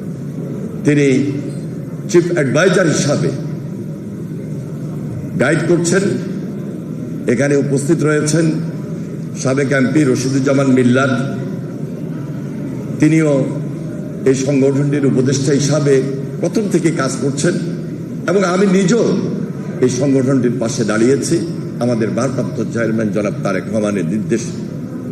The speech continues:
আমরা সার্বক্ষণিকভাবে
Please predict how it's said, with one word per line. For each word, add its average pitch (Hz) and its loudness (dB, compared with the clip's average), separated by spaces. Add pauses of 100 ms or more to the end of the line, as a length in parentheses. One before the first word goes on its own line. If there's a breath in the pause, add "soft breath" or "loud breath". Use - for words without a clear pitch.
(920)
আমরা 190 2 (120)
সার্বক্ষণিকভাবে 190 2